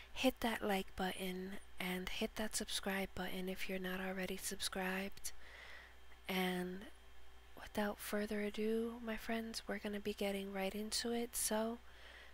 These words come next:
grab your snack or grab a drink, and if not, just sit back and relax,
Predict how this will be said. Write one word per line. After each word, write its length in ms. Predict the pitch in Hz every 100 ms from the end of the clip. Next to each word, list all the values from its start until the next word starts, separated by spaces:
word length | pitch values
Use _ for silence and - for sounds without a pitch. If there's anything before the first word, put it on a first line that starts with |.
| - -
grab 280 | 185 185
your 100 | 190
snack 640 | 190 - 220 233 269 - - - - - - - -
or 440 | - 214 240 254 - - - - - - - - - - -
grab 200 | 202 208
a 40 | 247
drink, 480 | - 208 185 185 202 - - - - - - - - - - - - - - - - - - - - - -
and 200 | 180 180
if 240 | 196 -
not, 340 | 220 196 214 240 - - - - - - - - - - -
just 240 | - 185
sit 240 | - 220 -
back 300 | 233 214 220 - - - - -
and 160 | 214
relax, 800 | 226 226 180 170 190 - - -